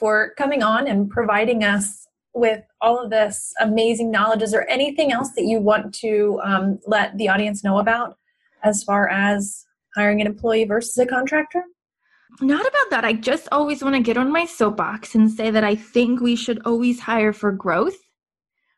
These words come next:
Speaker 2: right? So don't look at other people and say, "Everybody has a V A but me," or, "Everybody has an O B M but me." Hire for growth. And a lot of times as moms, we might be thinking we need to hire because we need more time back or we need more sanity back.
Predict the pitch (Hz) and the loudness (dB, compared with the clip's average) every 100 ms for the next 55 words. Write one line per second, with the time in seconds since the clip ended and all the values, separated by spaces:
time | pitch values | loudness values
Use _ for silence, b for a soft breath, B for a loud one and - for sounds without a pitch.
0 | _ - 233 240 - 240 233 262 277 226 | _ -2 0 0 0 0 2 2 2 -2
1 | 208 247 302 277 254 269 254 247 226 233 | 0 0 0 0 0 -2 0 0 2 2
2 | 220 220 220 b b - 220 220 214 208 | 2 0 -6 b b 0 0 2 -2 -2
3 | _ - 226 302 330 349 311 302 277 269 | _ -2 0 2 2 2 0 0 0 0
4 | 269 262 254 262 220 220 214 190 - 208 | 2 2 2 0 0 2 2 0 -4 0
5 | 269 269 311 277 254 254 254 254 247 240 | 0 2 0 0 0 0 0 0 0 0
6 | 240 220 214 202 208 _ _ _ _ - | 0 0 0 -2 -8 _ _ _ _ -12
7 | - 247 285 302 330 311 370 - - - | -4 0 0 -2 -4 0 0 0 -6 -4
8 | 233 233 233 233 233 233 311 320 311 277 | 0 2 0 0 0 0 -2 -2 -2 0
9 | 254 233 226 214 190 208 220 220 226 226 | 0 0 2 2 -2 -6 -4 -2 0 0
10 | 226 240 226 247 240 240 233 226 220 220 | 0 -2 -2 -2 0 0 0 2 2 0
11 | 220 220 - 202 208 214 220 220 214 214 | -2 -4 0 0 2 0 0 0 -2 0
12 | 214 208 214 208 185 185 202 202 214 294 | 0 2 0 0 -2 -4 -2 0 0 0
13 | 320 262 240 240 233 220 220 214 - 220 | -2 -2 0 2 2 0 0 -4 -2 0
14 | 202 180 - - | 0 -2 -4 -6